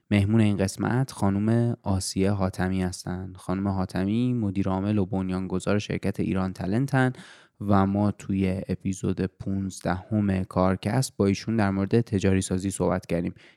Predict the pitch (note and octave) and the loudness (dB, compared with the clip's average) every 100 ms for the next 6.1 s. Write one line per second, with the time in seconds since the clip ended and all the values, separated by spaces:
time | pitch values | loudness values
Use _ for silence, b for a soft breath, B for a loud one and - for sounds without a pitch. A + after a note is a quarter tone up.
0 | B A#2 G#2+ G#2 G#2+ G2+ G2 G2+ G2 G2 | B 0 4 6 6 4 6 4 4 2
1 | F#2+ G2 F#2 F#2+ B2+ - C3+ C3 B2+ B2 | 0 0 0 4 2 4 4 6 4 0
2 | A#2+ b b b - G2+ G2 - F#2+ F#2 | -2 b b b -2 2 2 2 4 4
3 | G2+ G#2+ F#2+ F#2+ F#2+ G2 F#2 - F#2 F#2+ | 4 4 4 2 2 0 -4 -2 -2 0
4 | F#2+ F#2 F#2 F#2+ G2 - F#2+ F#2 G2 G2+ | 0 -2 -4 -4 -6 -6 -2 0 0 0
5 | A2 B2 - - F#2+ F#2 F#2 - F#2 - | 0 -2 -6 -2 0 2 0 -2 -6 -6